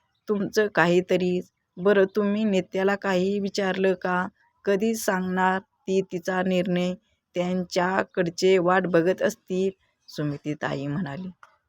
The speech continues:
"सुमिती, तू जास्त विचार करू नको. सांगेन की आपल्याला. रात्रीपर्यंत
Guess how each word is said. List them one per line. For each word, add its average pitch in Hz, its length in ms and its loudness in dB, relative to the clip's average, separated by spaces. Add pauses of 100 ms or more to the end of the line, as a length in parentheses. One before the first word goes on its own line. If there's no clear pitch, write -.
(120)
"सुमिती, 208 800 2 (540)
तू 214 340 4
जास्त 190 300 2
विचार 180 340 0
करू 170 280 0
नको. 170 280 -4 (520)
सांगेन 196 800 4 (260)
की 180 380 0
आपल्याला. 160 560 2 (500)
रात्रीपर्यंत 180 960 0